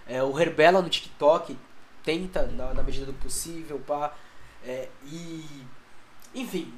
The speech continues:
eu vou, é, quando vocês verem o episódio de segunda com a Sol, vocês vão ver um pouco dessa discussão, a gente troca uma ideia sobre isso. Sobre essa questão de se infiltrar em certas, é, e a, aqui eu vou utilizar o termo bolhas, mas falando de rede social, né? Porque a gente sabe que a rede social,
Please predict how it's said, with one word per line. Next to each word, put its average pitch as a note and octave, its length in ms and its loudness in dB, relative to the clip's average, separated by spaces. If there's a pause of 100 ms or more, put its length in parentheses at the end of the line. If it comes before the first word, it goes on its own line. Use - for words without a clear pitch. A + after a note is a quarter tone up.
(140)
eu D#3+ 80 -10
vou, F3 400 0
é, D3+ 380 -2
quando G#3+ 160 2
vocês G3+ 160 0
verem F#3 200 6
o - 20 2
episódio E3+ 320 -2
de - 60 -6
segunda E3+ 480 -6
com - 120 -4
a C3+ 180 0
Sol, D#3+ 480 2
vocês F#3 180 -6
vão G3+ 100 -4
ver G3+ 80 2
um G3 80 -2
pouco F#3 220 -6
dessa E3+ 200 -4
discussão, D#3 480 -4
a D3+ 60 -4
gente D3+ 220 -12
troca F3 200 -6
uma D#3+ 80 -8
ideia C#3 160 -6
sobre B2+ 260 -10
isso. - 240 -12 (540)
Sobre C#3+ 220 -8
essa C#3+ 120 -6
questão D3 380 -8
de C#3+ 180 -10
se - 140 -2
infiltrar E3+ 640 -6
em E3 100 -8
certas, D#3+ 560 -6 (440)
é, A#2+ 560 -8 (160)
e F#3 100 6
a, G3+ 40 10 (120)
aqui G3 160 4
eu A#3 40 8
vou C4 80 -2
utilizar G3 360 4
o F3+ 60 2
termo E3 260 -2
bolhas, D3 440 2
mas D#3+ 180 0
falando F3 200 0
de D#3+ 80 -6
rede F3 140 -6
social, E3 400 2
né? B2 120 -6
Porque - 200 -10
a D#3 40 -6
gente D#3+ 100 -4
sabe E3+ 160 -4
que C#3+ 60 -10
a C#3 40 -4
rede C3+ 100 6
social, C#3+ 460 2